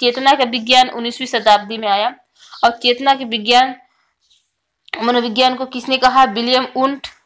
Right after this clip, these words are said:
William James wives, James सल-, Solney। ठीक ना,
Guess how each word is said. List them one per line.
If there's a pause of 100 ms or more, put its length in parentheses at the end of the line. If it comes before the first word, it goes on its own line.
(140)
William
James (540)
wives,
James (2250)
सल-,
Solney।
ठीक
ना,